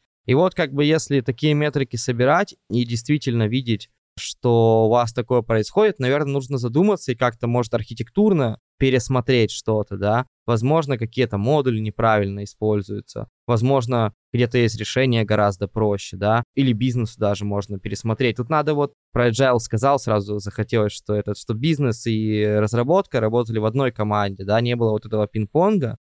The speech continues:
А чтобы мы там эти Песочные замки почему-то захотел сказать, но они рушатся, типа, плохой пример. Но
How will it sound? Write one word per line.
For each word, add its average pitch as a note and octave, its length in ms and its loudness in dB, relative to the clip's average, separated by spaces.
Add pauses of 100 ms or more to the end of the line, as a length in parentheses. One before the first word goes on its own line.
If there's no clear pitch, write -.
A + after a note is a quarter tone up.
А - 100 0
чтобы B2 280 0
мы B2+ 140 2
там A2 240 0
эти G#2+ 480 -4 (380)
Песочные A#2+ 420 2
замки C#3+ 340 0
почему-то - 420 -6
захотел A2 340 -2
сказать, C3 340 -2
но C3 100 0
они A#2 160 2
рушатся, B2+ 460 -2
типа, G#2 180 -6
плохой A#2 360 -2
пример. G#2+ 340 -6 (200)
Но D3 180 2